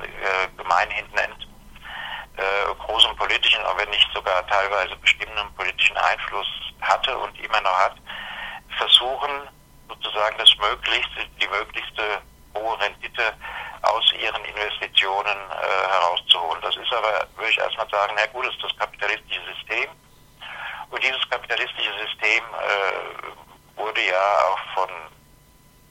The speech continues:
von der überwiegenden Mehrheit der Bevölkerung, äh, gewählt. Jetzt sieht man aber, dass dieses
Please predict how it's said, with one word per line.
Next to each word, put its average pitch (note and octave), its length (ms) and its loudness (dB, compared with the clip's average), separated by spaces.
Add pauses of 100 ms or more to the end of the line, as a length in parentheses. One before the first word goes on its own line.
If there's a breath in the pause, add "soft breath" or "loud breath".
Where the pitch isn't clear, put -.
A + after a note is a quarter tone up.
(280)
von F#2 100 -8
der G2+ 120 -4
überwiegenden G2+ 540 -8
Mehrheit F#2 300 4
der F2+ 80 -2
Bevölkerung, F2 580 -4 (720 loud breath)
äh, F2+ 400 0
gewählt. F2 400 -2 (160)
Jetzt - 240 -6
sieht B2+ 140 -2
man C3+ 100 2
aber, A2 280 4
dass G#2+ 160 0 (120)
dieses A2 220 -6